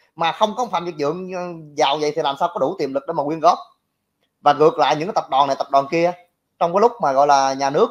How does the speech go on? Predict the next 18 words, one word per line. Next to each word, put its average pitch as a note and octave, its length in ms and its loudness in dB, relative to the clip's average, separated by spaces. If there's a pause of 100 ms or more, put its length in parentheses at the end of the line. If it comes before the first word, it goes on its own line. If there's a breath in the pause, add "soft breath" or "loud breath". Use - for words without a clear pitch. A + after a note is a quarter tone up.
có A3+ 120 4
vấn G#3+ 160 -4
đề C#3+ 260 4
thiên F3 140 -6
tai, E3+ 200 2
lũ - 100 -2
lụt, F3 200 -4
bão F3+ 220 -2
gì E3 100 -4
đó, E3 200 4 (460)
thì C#3+ 120 -4
phải D#3 200 0
nhịn D3 720 -6
một C3+ 160 -4
ngày, D3 160 0
hai F3 120 0
ngày D3 120 2
lương. F3+ 260 4